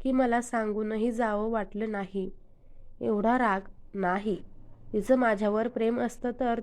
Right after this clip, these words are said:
ती अशी न सांगता गेलीच नसती. तो उदास झाला होता. दारावर बेल, बेल वाजली.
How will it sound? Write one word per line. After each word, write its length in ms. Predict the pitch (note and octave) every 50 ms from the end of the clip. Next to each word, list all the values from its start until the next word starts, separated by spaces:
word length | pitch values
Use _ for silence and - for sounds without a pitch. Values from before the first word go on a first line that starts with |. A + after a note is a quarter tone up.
| -
ती 100 | C4+ C4+
अशी 260 | C4+ B3 B3 - - A#3+
न 180 | A#3+ A#3 B3
सांगता 440 | A#3+ - B3+ A3+ G#3+ G#3+ G3 A3 G#3
गेलीच 440 | A3 G#3 A3+ G#3+ G3+ G3+ G#3+ G#3 - A#3+
नसती. 420 | A#3 A3+ A3 - - - G3+ F#3 - - - - - - - - - - - - - - - - - -
तो 340 | - C4 C4 B3 G#3+ G#3 A3
उदास 400 | - - A3+ G3 F#3 G3+ G#3+ A3
झाला 320 | G#3 G#3 A#3 G#3+ G#3 G#3 G#3+
होता. 340 | G#3 G#3+ G#3 F#3+ F#3+ - - B3 - - - - - - - - - - - - - -
दारावर 520 | G#3+ F#3+ G3 G3 G#3 A3 A3+ A#3 A#3 A#3+
बेल, 440 | A3+ G#3+ A3 G#3+ A3 A3 A3+ A3+ A3 - - -
बेल 240 | G3+ G#3+ G#3 A3 A#3
वाजली. 480 | A#3 A#3 A3 G#3 F#3+ G3 F#3+ F#3+ -